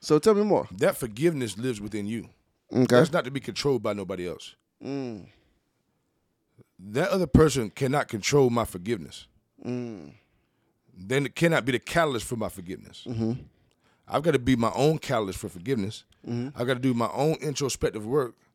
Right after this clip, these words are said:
Speaker 2: to forgive already. So that
Speaker 1: Yeah.
Speaker 2: means when somebody apologizes, I'm thankful.
Speaker 1: You thankful.
Speaker 2: But in, I could be thankful and still look you in the face and say, "Fuck you,"
Speaker 1: Mm.
Speaker 2: at the same time.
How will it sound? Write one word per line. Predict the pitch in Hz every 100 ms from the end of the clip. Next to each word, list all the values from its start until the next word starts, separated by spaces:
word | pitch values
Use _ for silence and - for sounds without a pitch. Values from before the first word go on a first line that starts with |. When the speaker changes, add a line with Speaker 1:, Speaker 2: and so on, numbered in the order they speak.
| _ _ _ _ -
Speaker 2:
to | - 196
forgive | 131 113 156 170 147
already. | - 147 143 117 147 113 71 - _ _ _ _ - 127
So | 131
that | 202 190
Speaker 1:
Yeah. |
Speaker 2:
means | 175 139
when | 131
somebody | 185 165
apologizes, | 131 190 185 143 139 123 110 -
I'm | 107 87 -
thankful. | 143 - 71 53 _ _
Speaker 1:
You | 131 120
thankful. | 170 208 - - - _ _ _ _ _ - _ _ _ _ _ _ - 120
Speaker 2:
But | 135 - _ _ -
in, | 131 113 -
I | 135
could | 151 135
be | 156
thankful | - 208 - - 120 - _ _ -
and | 113
still | - 190
look | 165 135
you |
in | 123
the |
face | 113 131 120
and | 95
say, | - _
"Fuck | - 196 -
you," | 107 107 _ -
Speaker 1:
Mm. | 127 131 123 113
Speaker 2:
at | 113
the | 104
same | 139 120 107
time. | 139 -